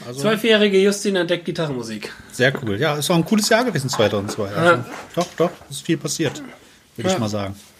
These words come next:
Speaker 2: Ja. Ja, was
Speaker 1: Sehr
Speaker 2: ist denn
Speaker 1: cool.
Speaker 2: deine Nummer drei?
Speaker 1: Meine Nummer drei, da ist so viel passiert musikalisch, es könnte schon fast meine Nummer eins sein, sozusagen. Also ist
Speaker 2: Mhm.
Speaker 1: für mich das Jahr neunzehnhunderteinundneunzig. Das war
Speaker 2: Geil.
Speaker 1: auch so meine Begegnung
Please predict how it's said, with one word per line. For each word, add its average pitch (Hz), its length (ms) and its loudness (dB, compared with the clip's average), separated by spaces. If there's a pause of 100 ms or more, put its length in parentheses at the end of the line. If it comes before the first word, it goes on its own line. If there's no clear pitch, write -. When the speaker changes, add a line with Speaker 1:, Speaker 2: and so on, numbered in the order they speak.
(560)
Speaker 2:
Ja. 175 200 4 (760)
Ja, 226 360 6
was 131 80 -2
Speaker 1:
Sehr 131 100 -2
Speaker 2:
ist 165 80 -8
denn 202 100 8
Speaker 1:
cool. 190 40 4
Speaker 2:
deine 202 220 4
Nummer 220 200 6
drei? 196 320 2 (540)
Speaker 1:
Meine 220 280 0
Nummer 202 180 0
drei, 170 380 4
da 127 180 -2
ist 139 160 -4
so 190 140 2
viel 190 260 0
passiert 180 420 0
musikalisch, 135 680 -4
es - 120 -12
könnte 156 220 -6
schon 147 120 -6
fast 151 220 -6
meine 147 180 -2
Nummer 139 200 0
eins 196 440 -4
sein, 113 300 -2
sozusagen. 110 600 -2 (160)
Also 123 160 -8
ist 170 100 6
Speaker 2:
Mhm. 208 80 8
Speaker 1:
für 214 80 6
mich 185 160 0
das 147 180 0
Jahr 147 220 2
neunzehnhunderteinundneunzig. 151 1300 0 (420)
Das 131 200 -4
war 135 140 2
Speaker 2:
Geil. 139 60 2
Speaker 1:
auch - 20 2
so 139 160 0
meine 139 260 2
Begegnung 151 680 -2